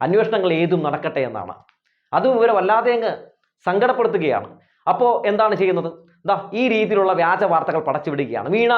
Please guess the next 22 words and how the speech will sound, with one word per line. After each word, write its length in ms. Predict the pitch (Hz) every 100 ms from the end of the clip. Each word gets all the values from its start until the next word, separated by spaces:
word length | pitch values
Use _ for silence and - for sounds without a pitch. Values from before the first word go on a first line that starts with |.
| 208
വിജയന് 240 | 170 175 151
തിരിച്ചടി. 320 | 139 139 120 165
എന്ത് 200 | 277 330 247
തിരിച്ചടിയാണ്? 560 | 247 285 226 170 123 113 151
ഒരു 160 | 185 240
തിരിച്ചടിയും 440 | 208 214 226 220 180
ഇല്ല. 100 | 135 - - _ _ _ 156
അന്വേഷണം 340 | 214 294 302
നടക്കട്ടെ, 380 | 277 262 226 196 180
ഏത് 100 | 240
അന്വേഷണത്തിനും 500 | 214 220 233 226 208 196
സഹകരിക്കാൻ 440 | 175 196 190 196 190
ഇവർ 100 | 185 170
തയ്യാറാണെന്ന് 440 | 170 190 180 170 151
പറയുകയാണ്. 360 | 147 127 120 131
പക്ഷേ 180 | 233 214 - - _ _ _ 117
മാപ്രകൾ 440 | 131 170 240 240 254
മേടിച്ച 220 | 240 233 226 175
പതിനാറ് 400 | 175 220 254 277
കോടി 200 | 220 160 139 151
എന്തിനാണെന്നുള്ള 500 | 160 190 180 170 165 139
കാര്യം 220 | 131 107